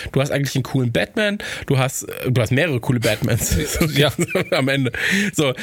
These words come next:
Speaker 1: aber dann wird auf einmal Joker zwei wird ein Musical. So, dann wird, äh, ko-, kommt Black Adam irgendwie mit, mit, ähm, mit, mit Dwayne The Rock Johnson und du bist so, „Ja, aber das ist doch eigentlich ganz cool, oder?“ „Ja, aber das ist dann auch, ich glaub, ein Zwölfer Rating.“ Und dann so, „Ja, okay, aber das ist ja nicht so schlimm, weil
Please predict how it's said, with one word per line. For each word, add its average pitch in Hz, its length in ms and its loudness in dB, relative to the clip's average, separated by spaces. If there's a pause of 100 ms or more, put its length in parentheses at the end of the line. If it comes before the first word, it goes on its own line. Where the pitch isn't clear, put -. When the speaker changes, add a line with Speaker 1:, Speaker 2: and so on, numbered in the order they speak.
(100)
Speaker 1:
aber 151 160 0
dann 151 180 0
wird 156 160 0
auf 160 140 0
einmal 160 220 2
Joker 151 260 0
zwei 156 300 0
wird 165 120 -2
ein 135 160 2
Musical. 220 560 0 (360)
So, 208 260 2
dann 147 340 -2
wird, 147 560 0
äh, 131 80 0 (220)
ko-, 156 220 0
kommt 151 200 0
Black 156 240 0
Adam 196 320 0
irgendwie 196 380 0
mit, 175 300 0
mit, 147 300 -2
ähm, 127 480 2 (280)
mit, 113 520 -4
mit 151 240 0
Dwayne 147 220 0
The 143 60 0
Rock 143 220 0
Johnson 165 460 0
und 160 120 -2
du 143 40 0
bist 147 120 -2
so, 147 80 0
„Ja, 151 160 2
aber 156 160 0
das 135 100 -2 (100)
ist - 60 -2
doch 151 60 0
eigentlich 156 260 0
ganz 139 200 -2 (100)
cool, 220 180 0
oder?“ 143 200 0 (240)
„Ja, 151 160 2
aber 196 140 0
das 156 160 -4
ist 180 120 -4
dann 170 120 0
auch, 139 220 0
ich - 140 -4
glaub, 160 180 -2
ein 156 80 0
Zwölfer 160 380 0
Rating.“ 113 400 0 (420)
Und 135 80 2
dann 143 80 2
so, 143 180 0
„Ja, 160 220 2
okay, 185 220 2
aber 170 160 2
das 143 160 -4
ist 180 100 -4
ja 214 80 2
nicht 160 160 0
so 160 60 -2
schlimm, 196 260 0
weil 160 180 0